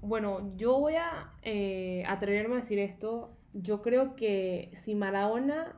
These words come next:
hubiese vivido hoy por hoy con los estándares de la sociedad hoy en cuanto a físico, disciplina, eh, tipo de juego,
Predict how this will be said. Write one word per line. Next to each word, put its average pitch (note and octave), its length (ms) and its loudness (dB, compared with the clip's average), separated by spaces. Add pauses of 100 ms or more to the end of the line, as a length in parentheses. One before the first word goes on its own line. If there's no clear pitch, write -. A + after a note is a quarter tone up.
(140)
hubiese G#3 380 2
vivido G#3 520 2
hoy A#3+ 180 6
por A#3+ 260 4
hoy C4 480 4 (100)
con G#3 280 2
los G3+ 100 2
estándares A#3 580 2
de C4+ 60 4
la A#3 100 2
sociedad F#3+ 540 0
hoy F#3 260 2
en F#3 140 -4
cuanto F3+ 420 2
a E3 120 0
físico, F#3+ 1080 0 (420)
disciplina, F#3 1200 0 (200)
eh, E3+ 380 0
tipo G3 300 -2
de F#3+ 60 2
juego, F#3 880 2